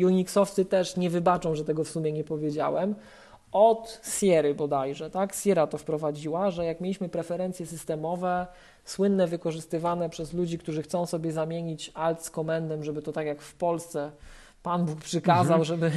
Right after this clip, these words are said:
Speaker 1: <laughs> przy spacji był alt, tak? Nie trzeba było jakichś nieergonomicznych ruchów kciukiem wykorzystywa-, wykonywać. To była taka opcja w klawiatu-, w ustaw-, w preferencjach klawiatury, jak klawisze modyfikujące, że mogliśmy sobie zamieniać komend z optionem, na przykład z kontrolem i z caps lockiem.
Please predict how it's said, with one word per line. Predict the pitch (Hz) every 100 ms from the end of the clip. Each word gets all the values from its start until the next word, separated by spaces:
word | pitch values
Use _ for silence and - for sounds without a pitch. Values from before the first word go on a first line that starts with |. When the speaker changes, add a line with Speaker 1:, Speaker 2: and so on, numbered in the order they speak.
| 185
Speaker 1:
<laughs> | 196
przy | 160 175
spacji | - 170 190 180
był | 156 160 -
alt, | 165 196 214 208 -
tak? | 180 190
Nie | 185 170
trzeba | 165 160
było | 160
jakichś | 151 156
nieergonomicznych | 165 165 151 156 160 165 - 160
ruchów | 160 160 156
kciukiem | - 165 - 160
wykorzystywa-, | 151 156 151 151 - 160 165 214
wykonywać. | 175 156 160 151 170 247 262 - - _
To | -
była | 170 233
taka | 202 185 185
opcja | 185 214 - 185 170
w | -
klawiatu-, | - 170 165 165 175 165
w |
ustaw-, | 185 - 170
w |
preferencjach | - 180 185 190 180
klawiatury, | - 160 156 151 208
jak | 185
klawisze | 185 180 175 185
modyfikujące, | 185 170 160 - 170 156 156
że | 180
mogliśmy | 165 196 214 180
sobie | 180 170
zamieniać | 165 170 185 170 -
komend | 170 170 170
z | 156
optionem, | 147 170 170 165
na | 156
przykład | 151 - - 151 147
z | -
kontrolem | 160 156 160 156 160
i | 151
z | -
caps | - -
lockiem. | 147 - 208